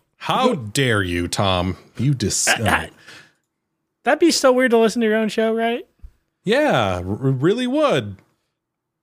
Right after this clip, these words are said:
Speaker 2: It says the guy who has to edit it and listen to the show.
Speaker 1: <laughs> Yeah, exactly. Uh, well, okay.
Speaker 2: Which I
Speaker 1: It's
Speaker 2: appreciate you for.
Speaker 1: Oh, of course. It's one of those things where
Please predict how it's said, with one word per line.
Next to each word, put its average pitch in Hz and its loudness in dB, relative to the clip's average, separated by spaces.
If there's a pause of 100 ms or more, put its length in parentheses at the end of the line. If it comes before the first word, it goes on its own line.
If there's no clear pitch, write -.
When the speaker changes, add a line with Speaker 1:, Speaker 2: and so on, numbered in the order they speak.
(720)
Speaker 2:
It 139 -14
says 190 0
the 185 -2
guy 165 2
who 156 0
has 156 2
to 143 0
edit 135 0
it 139 2
and 135 -2
listen 131 -2
to 143 -4
the 139 -4
show. 165 2
Speaker 1:
<laughs> - -18 (400)
Yeah, 160 -6 (180)
exactly. - -8 (2750)
Uh, 175 2
well, 185 2
okay. 127 0
Speaker 2:
Which 139 -2
I 185 4
Speaker 1:
It's 165 4
Speaker 2:
appreciate 143 2
you 117 -8
for. 107 -8 (300)
Speaker 1:
Oh, 311 4
of 196 0
course. - -6
It's 180 -2
one 185 0
of 180 0
those 165 0
things 143 0
where 104 0